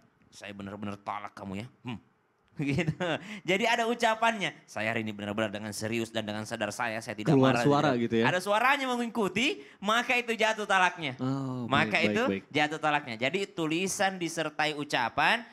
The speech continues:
Speaker 1: maka itu jatuh, jatuh talaknya. Yang kedua, kalau tulisannya disertai niat, tidak diucapkan, tapi niatnya benar-benar, "Sadar banget nih saya nih, saya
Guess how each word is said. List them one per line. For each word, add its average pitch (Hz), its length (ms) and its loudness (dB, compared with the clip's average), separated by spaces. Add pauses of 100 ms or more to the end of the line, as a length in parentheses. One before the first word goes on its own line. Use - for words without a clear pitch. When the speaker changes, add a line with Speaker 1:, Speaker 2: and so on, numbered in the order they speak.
Speaker 1:
maka 143 400 -2
itu 147 180 -6
jatuh, 175 540 -2
jatuh 123 240 -2
talaknya. 131 400 -2
Yang 131 160 -2
kedua, 233 320 2 (380)
kalau 254 500 4
tulisannya 226 800 0
disertai 202 560 0
niat, 233 340 2 (600)
tidak 202 160 0
diucapkan, 247 640 -2
tapi 143 240 -4
niatnya 214 320 -2
benar-benar, 180 480 0 (1120)
"Sadar 90 320 -10
banget 90 320 -10
nih 92 80 -12
saya 90 240 -10
nih, 87 160 -18
saya - 240 -14